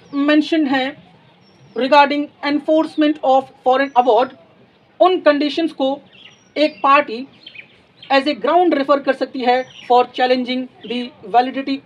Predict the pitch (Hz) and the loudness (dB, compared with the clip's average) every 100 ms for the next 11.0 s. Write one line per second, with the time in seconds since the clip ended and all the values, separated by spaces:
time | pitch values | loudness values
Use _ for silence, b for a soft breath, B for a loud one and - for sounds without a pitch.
0 | 233 233 233 _ - - - _ 247 247 | 2 0 -2 _ -20 -20 -20 _ 0 0
1 | 254 233 214 147 - _ _ _ 247 254 | 0 2 2 0 -10 _ _ _ 0 0
2 | - _ _ _ _ _ - - _ _ | -4 _ _ _ _ _ -20 -20 _ _
3 | _ _ _ - _ _ _ _ _ - | _ _ _ -20 _ _ _ _ _ -4
4 | 330 392 381 _ _ _ - 370 381 - | -2 -2 -6 _ _ _ 2 2 2 -2
5 | 330 294 269 277 294 311 - 262 294 302 | 0 0 0 -2 -4 -8 -6 -4 -2 -2
6 | 285 294 294 294 254 233 277 240 247 233 | -2 -2 -2 -4 -4 -4 -4 -4 -4 -6
7 | - 269 - 226 202 _ _ _ 240 269 | -6 -6 -2 -2 -2 _ _ _ -2 0
8 | 247 277 294 226 269 _ _ - 285 277 | -2 -2 -2 -2 -6 _ _ -4 -2 2
9 | 302 320 233 254 311 311 277 262 269 277 | 2 0 -2 -2 -2 -2 -4 -4 -4 -2
10 | 233 247 - _ _ _ _ 277 277 302 | -2 -4 -10 _ _ _ _ -6 -4 -6